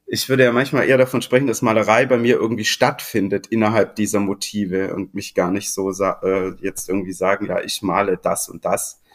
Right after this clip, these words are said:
Ähm, genau genommen kann man natürlich aber trotzdem sagen, was verpasst man? Man würde sehen, äh, Stillleben, Interieurs, Landschaft, also ganz klassische Sujets, in denen ich mich da bewege.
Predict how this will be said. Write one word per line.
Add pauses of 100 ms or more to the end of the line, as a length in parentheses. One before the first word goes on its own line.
(500)
Ähm, (100)
genau
genommen
kann
man
natürlich
aber
trotzdem
sagen,
was
verpasst
man?
Man
würde
sehen, (560)
äh,
Stillleben, (120)
Interieurs,
Landschaft,
also
ganz
klassische
Sujets,
in
denen
ich
mich
da
bewege.